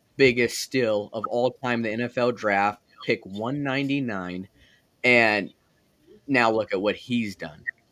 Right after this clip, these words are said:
And so, but was their greatness because of each other? Was it only a one-man show as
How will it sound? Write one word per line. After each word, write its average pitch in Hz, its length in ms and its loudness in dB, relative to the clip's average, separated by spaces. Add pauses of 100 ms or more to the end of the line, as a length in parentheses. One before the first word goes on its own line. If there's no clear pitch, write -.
(180)
And 117 260 -2
so, 117 420 4 (640)
but 170 300 8 (1080)
was 165 340 4
their 196 200 6
greatness 175 540 4
because 160 440 0
of 226 100 2
each 226 160 -4
other? 247 400 2 (640)
Was 139 320 2
it 139 340 -2 (580)
only 156 280 4
a 135 100 4
one-man 139 720 0
show 208 500 -2 (120)
as 165 360 0